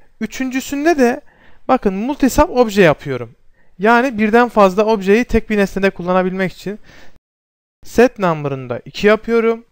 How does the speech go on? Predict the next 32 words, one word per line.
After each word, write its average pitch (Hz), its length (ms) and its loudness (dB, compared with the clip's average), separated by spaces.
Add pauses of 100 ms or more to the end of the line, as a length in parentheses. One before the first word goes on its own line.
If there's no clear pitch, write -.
(180)
Okey 185 340 0
diyorum, 165 280 -4
iki - 180 -12
tane 120 240 -4
oluyor. 113 220 -14 (460)
Bunlardan 226 680 2
birini 220 300 2
alıp 156 340 0 (100)
üste 170 280 -4
sürüklüyorum, 190 720 -4
instance 147 540 -4
diyorum. 147 420 -8 (460)
Ötekini 220 500 0
de 202 80 2 (280)
buna 196 240 -2
mesela 196 280 0
ne 202 80 -2
yazacağım? 185 400 2 (460)
Ee, 151 540 -4 (100)
cam 208 240 2
yazalım, 139 360 0
parlak 180 400 0
cam 147 200 -4
yazalım. 127 380 -4 (880)
İkincisine 240 640 -2
de 190 320 0 (520)
bak 185 120 -4 (500)
alıp 214 440 4
şöyle 233 300 0
içeriye 226 380 0
doğru 175 160 -2
instance 196 560 0